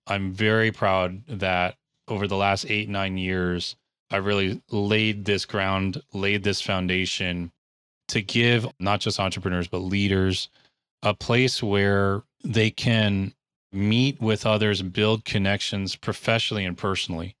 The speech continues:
These are how I do mastermind groups. I've sold products, I've sold courses, I've spoken at events, I've written a best-selling book. All of that pales in comparison to the fact that there are two people who are friends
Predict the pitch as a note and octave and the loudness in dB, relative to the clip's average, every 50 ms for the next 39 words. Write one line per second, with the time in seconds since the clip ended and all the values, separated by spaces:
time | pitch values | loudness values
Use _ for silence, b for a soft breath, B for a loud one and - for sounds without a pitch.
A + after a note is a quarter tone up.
0 | _ _ _ _ _ _ _ _ _ _ _ _ _ _ _ _ _ - A2 A2 | _ _ _ _ _ _ _ _ _ _ _ _ _ _ _ _ _ -4 -2 0
1 | G#2 A#2 A2 G#2 G2+ - _ - - - A#2 A2 G#2+ G#2 G#2 G#2 G2+ F#2 F#2 F#2 | 2 2 2 0 0 -4 _ -12 -8 -4 -2 -2 0 -2 -2 -4 -4 -4 -4 -4
2 | G2 G2 - - A2 G2 F#2+ F#2+ F2+ F#2 F#2 F#2+ F2+ - - - _ _ _ _ | -4 -6 -6 -8 -8 -8 -6 -6 -4 -4 -4 -4 -4 -6 -8 -8 _ _ _ _
3 | _ _ _ _ _ _ _ _ _ _ _ - - B2 C3 A#2+ - - - - | _ _ _ _ _ _ _ _ _ _ _ -2 0 0 0 -2 -6 -12 -10 -8
4 | - - B2 A#2 B2 B2 A#2 A2 - - A2 G#2+ A2 A2 A2+ A2 A2 G#2 - - | -6 -2 0 0 0 0 -2 -4 0 2 4 4 4 4 4 2 2 0 -2 -4
5 | - G#2 F#2 - - B2 A#2 A#2+ A2 - - - A2+ G#2+ G#2+ G#2 - A#2 G#2+ G2+ | -4 -4 -4 -2 0 0 0 0 0 -2 -2 -2 0 2 2 0 0 0 0 0
6 | A2 G2 F#2 - - - A#2+ A2+ G#2+ - A2+ G#2+ G#2 G2 F#2+ F#2 G2+ G2+ G2 G2 | 0 -2 -2 -4 -4 -2 -2 -2 0 0 0 0 0 0 0 0 0 0 0 0
7 | F#2 - G#2 F2+ F2+ G2+ G#2+ A2 G#2 F#2+ F#2 G#2 G2+ G2 - - G#2 G2 F#2+ F#2 | 0 -2 -4 -4 -2 -2 -2 0 -2 -4 -2 -2 -2 -2 -2 -2 -2 0 0 0
8 | F#2 F2 G2 G2 F#2+ F#2+ F2+ - - _ _ _ _ _ _ _ _ _ _ - | 0 0 0 2 2 0 0 -4 -10 _ _ _ _ _ _ _ _ _ _ 0
9 | - A2+ B2+ D3+ F3 F3+ F3+ E3+ E3 D3 C3 A#2 - - C3 B2 B2 A#2+ A2+ G#2 | 4 4 6 6 6 6 4 6 6 4 4 2 0 0 2 2 4 4 2 2
10 | G#2+ G2 - - F#2+ F2 - G2+ G2 G2 G2 G2 G2 - - F#2 F2 F2 E2+ E2+ | 0 -2 -2 -2 -4 -2 0 0 2 2 2 0 -2 -2 -4 -2 -2 -2 -2 -4
11 | E2+ F2+ - _ _ _ _ _ _ _ _ - - A#2 G#2+ G#2 - - B2 A2 | -6 -8 -12 _ _ _ _ _ _ _ _ -2 0 2 2 2 2 2 2 2
12 | A2 A2 - A2 F#2+ F#2 A2+ A#2 C#3+ C#3+ B2+ - - D3 D3+ C#3+ - C#3 C3+ B2+ | 2 2 0 -2 -2 0 2 2 2 2 0 0 0 -2 0 0 0 -2 -2 0
13 | - A#2 G#2+ G#2+ G#2 G2 F#2+ - - A2+ G#2 G2+ G2 G2 F#2+ F#2 | 0 0 0 2 0 0 -2 -2 -2 0 0 0 0 -2 -2 -4